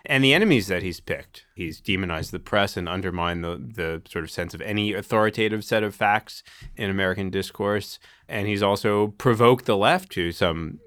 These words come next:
you know, kind of extreme positions on, on immigration in some cases.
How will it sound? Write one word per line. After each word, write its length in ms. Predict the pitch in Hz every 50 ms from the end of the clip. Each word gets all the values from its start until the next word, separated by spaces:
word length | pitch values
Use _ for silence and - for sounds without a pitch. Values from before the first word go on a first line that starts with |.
| - -
you 500 | - - - 113 113 - - - - 85
know, 220 | 76 69 69 - - - - - _ _ -
kind 160 | - 95 85
of 180 | 80 78 - -
extreme 420 | - 104 - - - 98 85 82
positions 640 | 87 85 80 87 78 - - 82 73 78 80 - -
on, 400 | - 82 78 76 78 78 78 - -
on 160 | 80 80 80
immigration 540 | 78 76 - - 80 78 78 - - 80 80
in 100 | 80 80
some 200 | - 76 76 78
cases. 560 | - 87 78 76 - - 78 78 78 -